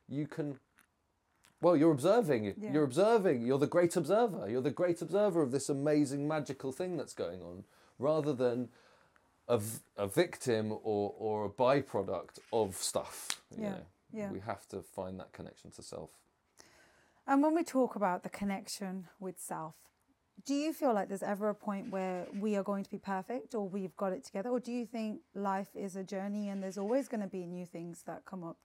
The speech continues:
Speaker 2: to get us into a place, into a different place?
Speaker 1: Yeah, we constantly have to shift and change. I talk about the tools and techniques of shifting and trans-, transformation.
Speaker 2: Mm.
Speaker 1: Now, those are the things,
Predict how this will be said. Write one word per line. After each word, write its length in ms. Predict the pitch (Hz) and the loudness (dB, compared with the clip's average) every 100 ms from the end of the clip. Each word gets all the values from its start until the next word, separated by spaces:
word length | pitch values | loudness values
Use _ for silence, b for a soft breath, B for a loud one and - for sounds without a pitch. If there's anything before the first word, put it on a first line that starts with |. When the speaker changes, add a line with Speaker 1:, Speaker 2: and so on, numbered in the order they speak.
| - | -14
Speaker 2:
to 320 | 185 175 165 b b b b b _ _ 175 | -10 -10 -12 b b b b b _ _ -6
get 200 | 202 190 | -4 -2
us 220 | 190 202 | -6 -8
into 260 | 185 - | -10 -10
a 60 | 180 | -10
place, 640 | - 180 170 165 - - _ _ _ _ _ - | -8 -10 -10 -12 -16 -18 _ _ _ _ _ -10
into 180 | 202 214 | -6 -6
a 40 | |
different 280 | 196 196 165 | -6 -10 -14
place? 420 | 170 175 - - - | -14 -18 -20 -16 -8
Speaker 1:
Yeah, 180 | 107 98 - _ _ - | -6 -6 -10 _ _ -6
we 120 | 123 | -6
constantly 600 | - 135 123 - 113 104 | -4 -4 -4 -6 -6 -6
have 200 | 101 98 - | -6 -8 -10
to 60 | |
shift 360 | - 101 - - | -8 -8 -8 -10
and 120 | 98 | -8
change. 500 | - 92 90 - - _ b b b b b b b b b _ _ - | -4 -4 -4 -14 -20 _ b b b b b b b b b _ _ -4
I 80 | 123 | -2
talk 180 | 160 131 | 0 0
about 200 | 135 107 | 0 0
the 60 | |
tools 300 | - 139 120 | -2 0 0
and 140 | 104 101 | -2 -4
techniques 640 | 123 - 120 117 - - | -6 -6 -6 -6 -6 -12
of 120 | 107 | -10
shifting 540 | - 147 - 104 95 90 | -6 -6 -6 -8 -8 -12
and 160 | 95 92 | -12 -10
trans-, 380 | 110 101 92 113 - | -6 -6 -6 -10 -10
transformation. 840 | 120 101 - 98 107 - 87 90 - b b b | -8 -8 -6 -6 -6 -6 -10 -10 -16 b b b
Speaker 2:
Mm. 80 | 240 | -6
Speaker 1:
Now, 140 | 107 113 | -2 4
those 260 | 147 139 | 4 4
are 40 | 120 | -2
the 120 | 117 | -6
things, 480 | 127 117 104 95 | -4 -4 -4 -10